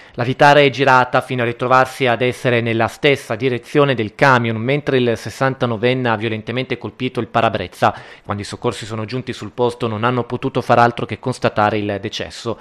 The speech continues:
Illeso invece il quarantatreenne alla guida del camion.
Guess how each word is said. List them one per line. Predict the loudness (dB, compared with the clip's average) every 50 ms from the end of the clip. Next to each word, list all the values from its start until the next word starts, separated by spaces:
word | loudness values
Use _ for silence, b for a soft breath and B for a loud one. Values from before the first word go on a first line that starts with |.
| B B B B B B
Illeso | -2 2 4 4 4 4 4 0
invece | 0 2 0 0 0 2 0 -2 -2 -2
il | -4 -4 -4 -6 -4
quarantatreenne | -2 0 0 0 0 -2 -4 -4 -2 -2 -2 -2 -2 -2 -4
alla | -4 -4
guida | -4 -4 -2 -2 -2
del | -2 -2 -2
camion. | 0 0 0 0 -2 -6 -8